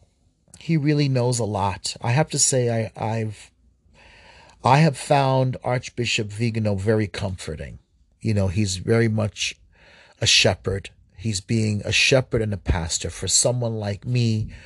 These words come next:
who is a parish orphan because,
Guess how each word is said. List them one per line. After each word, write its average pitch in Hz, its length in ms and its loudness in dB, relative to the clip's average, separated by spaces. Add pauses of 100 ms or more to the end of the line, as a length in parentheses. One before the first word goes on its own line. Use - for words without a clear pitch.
(420)
who 110 180 0
is 98 100 2
a 101 60 0
parish 104 640 0
orphan - 480 -4 (600)
because, 101 840 0